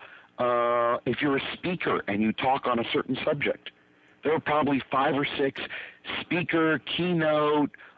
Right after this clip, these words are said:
uh, speaker and author groups that you might wanna join and belong to. Um, if you're in executive search,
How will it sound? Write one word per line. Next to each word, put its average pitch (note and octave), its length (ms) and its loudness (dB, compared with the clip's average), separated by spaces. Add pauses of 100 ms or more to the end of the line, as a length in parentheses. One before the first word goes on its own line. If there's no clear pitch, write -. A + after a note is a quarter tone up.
(160)
uh, A2 360 2 (120)
speaker D#3+ 420 0
and D3 80 2
author C#3+ 380 2
groups C3+ 380 0
that - 120 -4
you A#2 100 2
might A#2 240 0
wanna A#2 180 0
join A#2 280 0
and A#2+ 100 0
belong C3 380 2
to. - 260 -8 (760)
Um, G2 320 2
if C3+ 160 0
you're C3+ 200 2
in C3+ 320 2
executive C3 640 0
search, - 380 -2